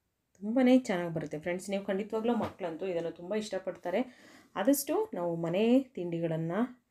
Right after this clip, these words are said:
ಮಕ್ಕಳಿಗೆ ಅಥವಾ ದೊಡ್ಡವರಿಗೆ ಅಥವಾ ನಮಗೆ ನಾವು ಮಾಡ್ಕೊಂಡು ತಿನ್ನೋದ್ರಿಂದ ಹೆಲ್ತಿಯಾಗಿರ್ತೀವಿ. ಓಕೆ, ಒಂದು ಪ್ಯಾನಲ್ಲಿ ನಾನಿವಾಗ ಸಕ್ಕರೆ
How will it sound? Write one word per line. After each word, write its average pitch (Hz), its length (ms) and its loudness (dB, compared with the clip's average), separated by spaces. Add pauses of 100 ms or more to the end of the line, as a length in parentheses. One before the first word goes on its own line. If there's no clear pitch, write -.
(500)
ಮಕ್ಕಳಿಗೆ 180 460 0
ಅಥವಾ 160 260 -2
ದೊಡ್ಡವರಿಗೆ 190 440 0
ಅಥವಾ 165 240 0
ನಮಗೆ 160 300 0 (320)
ನಾವು 165 200 -6
ಮಾಡ್ಕೊಂಡು 208 360 0
ತಿನ್ನೋದ್ರಿಂದ 165 440 0 (160)
ಹೆಲ್ತಿಯಾಗಿರ್ತೀವಿ. 170 840 0 (520)
ಓಕೆ, 190 160 0 (120)
ಒಂದು 220 140 2 (100)
ಪ್ಯಾನಲ್ಲಿ 214 440 0
ನಾನಿವಾಗ 175 380 0 (720)
ಸಕ್ಕರೆ 254 260 2